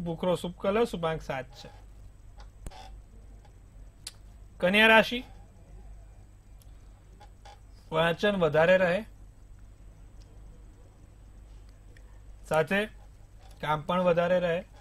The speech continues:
કાલે કન્યા રાશિને કામ વધારે રહે. આળસનો અનુભવ થાય, આળસનો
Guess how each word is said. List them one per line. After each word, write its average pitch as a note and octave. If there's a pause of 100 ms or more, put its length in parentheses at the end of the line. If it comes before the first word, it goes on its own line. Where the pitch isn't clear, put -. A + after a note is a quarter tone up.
(1800)
કાલે F3
કન્યા F#3+
રાશિને F#3+
કામ F#3
વધારે D#3+
રહે. A2 (2000)
આળસનો B3
અનુભવ A#3+
થાય, F#3 (3000)
આળસનો A3